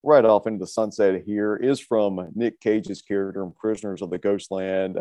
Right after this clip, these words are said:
who his character isn't given a name other than the hero. So this is from the hero. He says, "I am radioactive."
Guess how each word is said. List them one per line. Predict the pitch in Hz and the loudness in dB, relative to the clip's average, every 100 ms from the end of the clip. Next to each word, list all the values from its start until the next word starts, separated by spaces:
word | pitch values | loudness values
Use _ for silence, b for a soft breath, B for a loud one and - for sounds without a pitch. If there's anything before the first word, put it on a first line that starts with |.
| 90 | -4
who | 131 135 | -4 -2
his | 131 123 | -4 -4
character | - 175 185 170 147 | 2 2 4 2 2
isn't | 139 131 | 0 2
given | 135 117 | 2 2
a | 110 | -2
name | 104 120 113 - | -2 -4 -4 0
other | 107 110 | 0 2
than | 95 104 98 - | 0 -2 -2 -6
the | 90 107 | 0 0
hero. | 120 139 110 95 82 - _ _ - | 2 2 4 4 2 -6 _ _ -4
So | 143 127 120 | 4 6 4
this | 143 | 0
is | - 123 | -6 -2
from | 135 113 | 0 2
the | 98 | 2
hero. | 113 117 127 170 160 - | 2 2 4 2 -2 -6
He | 110 | -6
says, | - 110 104 92 - _ _ - | 2 4 4 -2 -14 _ _ 0
"I | 113 123 143 156 160 _ _ _ _ - | 4 6 4 2 -2 _ _ _ _ -4
am | 127 101 95 101 107 _ _ _ _ _ _ - | -2 0 0 -2 -8 _ _ _ _ _ _ -2
radioactive." | 104 95 98 98 95 95 - 80 76 | 0 2 2 4 4 4 -2 -10 -10